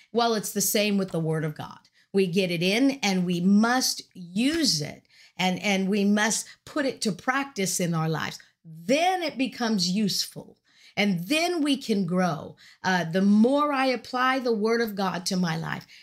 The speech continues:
then it becomes useful to me and I can grow. Amen. And, and the word says it's useful for correction.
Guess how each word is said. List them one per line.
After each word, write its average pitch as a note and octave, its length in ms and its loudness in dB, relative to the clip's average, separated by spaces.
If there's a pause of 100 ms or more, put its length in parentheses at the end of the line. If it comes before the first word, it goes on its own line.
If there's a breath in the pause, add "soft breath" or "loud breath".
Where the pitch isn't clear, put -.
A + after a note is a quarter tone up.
(340 loud breath)
then A3+ 540 0 (160)
it G3+ 160 -2
becomes F3 480 -2
useful B3+ 360 0
to F#3 160 -2
me E3+ 320 0 (280 loud breath)
and F3 220 -2
I D#3+ 160 -2
can D3+ 240 -8
grow. - 340 -12
Amen. A#3+ 300 0 (200 loud breath)
And, A#3+ 280 -4
and A3+ 160 0
the G#3+ 80 0
word B3+ 260 0
says G3+ 260 0
it's F#3 220 -4
useful A3 460 0
for F3+ 280 -2
correction. B3 1080 -2